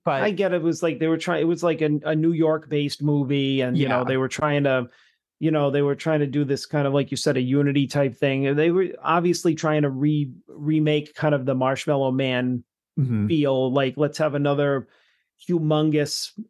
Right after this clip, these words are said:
Speaker 2: entity, like, walking y-, New York City, except this time, instead of destroying everything, it's gonna be,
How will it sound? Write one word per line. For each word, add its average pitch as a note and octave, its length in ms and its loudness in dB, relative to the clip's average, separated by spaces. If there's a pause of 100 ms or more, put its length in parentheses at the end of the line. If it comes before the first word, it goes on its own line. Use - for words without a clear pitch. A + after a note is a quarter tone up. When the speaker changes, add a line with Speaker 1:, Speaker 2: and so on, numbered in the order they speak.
(120)
Speaker 2:
entity, D3+ 580 0
like, B2+ 340 0
walking C#3+ 800 0
y-, D3+ 440 -4
New D#3 140 2
York C#3+ 260 0
City, D3+ 240 0
except - 300 -2
this F#3 140 -2
time, D#3 200 0
instead C#3+ 260 0
of A#2 60 -12
destroying E3+ 580 0
everything, C3+ 480 -2
it's B2+ 160 -6
gonna C#3+ 160 2
be, B2+ 480 0